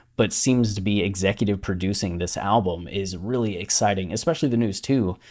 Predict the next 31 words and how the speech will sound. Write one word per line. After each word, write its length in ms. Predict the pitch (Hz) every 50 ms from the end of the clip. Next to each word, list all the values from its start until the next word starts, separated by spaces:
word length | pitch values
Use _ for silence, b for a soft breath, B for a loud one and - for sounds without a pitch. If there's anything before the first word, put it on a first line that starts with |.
| B B -
that 140 | - 104 -
Kanye 340 | - - 110 110 110 110
was 100 | 101 101
producing 800 | - - - 107 95 98 98 95 - - 104 95 98 92 95 92
the 160 | 95 98 101
new 260 | 101 98 98 101 101
Pusha 340 | 95 - - 101 - - -
T 300 | - - - 139 135 123
album, 480 | - - 85 85 80 - 65 69 76 92 B B B B B B B
and 420 | - 101 101 98 98 98 95 95 98
that 160 | 95 90 -
that's 240 | - 98 101 107 -
going 200 | - - 101 95
to 40 | 92
be 140 | 95 92
something 320 | 90 - 104 95 95 101 92
that 80 | 92
we're 100 | 90 92
getting 220 | 95 98 92 92 90
within 260 | 90 95 - 101 92
the 80 | 90 87
next 260 | 92 90 85 - -
ninety 280 | 92 90 90 87 87
days. 400 | 87 92 92 90 82 90 87 - B B B B B
So 100 | - -
while 140 | 131 135 131
Kanye 420 | - - 156 175 165 - 196 175
<laughs> 0 |
continues 500 | - - 147 117 - - - 131 131 127 127
to 100 | - 107
not 500 | 101 90 90 92 101 123 - - -